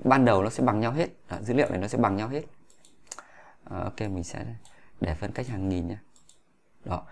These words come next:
các bạn sẽ thấy không? Nó bằng nhau hết. Tại vì sao ạ? Tại vì nó chưa có cái mối liên kết nào giữa các khu vực và cái doanh thu này. Cho nên đây là doanh thu toàn bộ nhá. Đó, thì bây giờ các bạn phải tạo được cái liên kết, ừm, giữa gì ạ? Giữa khu vực với tỉnh, xong lại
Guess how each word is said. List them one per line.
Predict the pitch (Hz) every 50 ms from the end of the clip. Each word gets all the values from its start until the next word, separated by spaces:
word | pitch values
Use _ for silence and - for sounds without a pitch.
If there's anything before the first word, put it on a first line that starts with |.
| - - - -
các | 139
bạn | 120 - -
sẽ | 123
thấy | 120 - 101 104
không? | 117 123
Nó | 120
bằng | 113 113 101
nhau | 101 113
hết. | 131 156 165 -
Tại | - -
vì | 110 107
sao | 101 - 127 127
ạ? | 127 - - - - - - - -
Tại | - 110
vì | 110 110 104
nó | 101 104 113 - -
chưa | - 175 170 156
có | 165 139 135
cái | - 160 143
mối | 127 117 127
liên | 143 160 147 147
kết | - - 190 185 -
nào | 120 113 101 95 92 92
giữa | 95 120 - 143 -
các | 180 175
khu | 170 - - 147
vực | 131 131 123 127 -
và | - 104 113 110 98
cái | 87 110 110
doanh | 131 131
thu | 131 139 127 120
này. | 113 87 - - - - - - - -
Cho | 131
nên | 131 131 120
đây | 120 131 127
là | 117 110 101 92
doanh | - 123 123
thu | 120 143 135 135
toàn | - 120 104 110
bộ | 123 127 - -
nhá. | 120 127 123 - - - - -
Đó, | 113 101 - - - - - - -
thì | - 113
bây | 123 127
giờ | 117 117 110
các | 101 - 131
bạn | 139 135 127
phải | - 82
tạo | - - 123 - -
được | 101 -
cái | 104 113
liên | 127 135 135 127 131
kết, | 165 170 180 175 - - - - - - - -
ừm, | - 90 101 104 101 101 101 98 95
giữa | 101 131 117 165 185
gì | 143 127
ạ? | 110 - - -
Giữa | 104 113 123 147 165 165 - - - - -
khu | - - 160
vực | 147 147 127 -
với | - 113 127 -
tỉnh, | - 139 - 80 98
xong | 123 123
lại | -